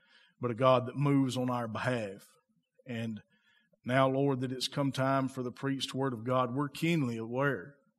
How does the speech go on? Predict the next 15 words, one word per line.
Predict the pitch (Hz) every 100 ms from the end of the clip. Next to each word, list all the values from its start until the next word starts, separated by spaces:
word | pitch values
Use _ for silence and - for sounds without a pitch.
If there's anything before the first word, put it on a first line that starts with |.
| -
of | 113
the |
fact | 107 131 127 127 131
that | 131
we | 120 127
stand | - - 127 123
in | 123
a |
place | 110 - 127 127 -
where | 131 123 123 117 - - - - -
the |
arm | - 123 127 120
of |
the | 110
flesh | - 131 127 123 113 - -